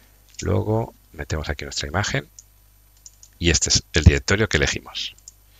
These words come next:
¿Vale? Eh, para, bueno, aquí podemos, eh, poner la, la, el, los frames que, por segundo que queremos que tenga. Puf, en este caso nos da un poco igual,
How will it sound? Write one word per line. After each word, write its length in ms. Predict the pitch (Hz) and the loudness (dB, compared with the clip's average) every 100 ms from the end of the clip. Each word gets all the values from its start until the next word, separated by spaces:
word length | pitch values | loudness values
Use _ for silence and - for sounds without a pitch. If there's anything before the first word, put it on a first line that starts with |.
| - - _ _ _ _ - | -20 -20 _ _ _ _ -6
¿Vale? 220 | 101 175 _ _ _ - - - - _ _ _ - | -4 -4 _ _ _ -18 -18 -20 -20 _ _ _ -4
Eh, 280 | 82 82 82 - - - - - - | -2 0 -2 -6 -20 -20 -20 -20 -6
para, 340 | - 80 78 78 | 0 2 2 0
bueno, 220 | 90 76 | -2 -2
aquí 140 | - | -2
podemos, 320 | - 90 87 | 2 2 4
eh, 100 | 90 | 2
poner 240 | 85 85 80 | 2 2 2
la, 180 | 80 80 | 2 2
la, 180 | 82 80 80 | 0 0 0
el, 100 | 85 - - | -6 -12 -4
los 200 | - 82 | 0 2
frames 300 | - 92 - | 4 2 2
que, 300 | 87 82 80 | 2 2 2
por 140 | 87 | 0
segundo 280 | - 82 92 | 0 0 0
que 100 | 90 | -2
queremos 240 | - 82 - | 0 0 0
que 80 | |
tenga. 340 | - 104 123 151 | 0 0 0 -2
Puf, 240 | - - | -4 -4
en 80 | 135 | -4
este 160 | - - | -4 -4
caso 180 | - | -2
nos 100 | 73 | -4
da 80 | 67 | -4
un 60 | - | -6
poco 140 | - | -8
igual, 200 | 69 73 | -8 -8